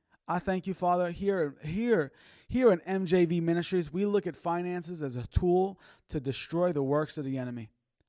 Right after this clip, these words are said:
And Father, I thank you that you multiply us. I thank you, Lord, that you're raising an army of soul winners, people that are hungry for the things of God, people that wanna team up with us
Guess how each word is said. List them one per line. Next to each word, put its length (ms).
And 120
Father, 220
I 80
thank 240
you 60
that 100
you 120
multiply 600
us. 280
I 120
thank 260
you, 80
Lord, 260
that 80
you're 160
raising 420
an 120
army 520
of 120
soul 380
winners, 380
people 320
that 100
are 100
hungry 480
for 140
the 80
things 300
of 120
God, 320
people 280
that 160
wanna 240
team 400
up 200
with 160
us 260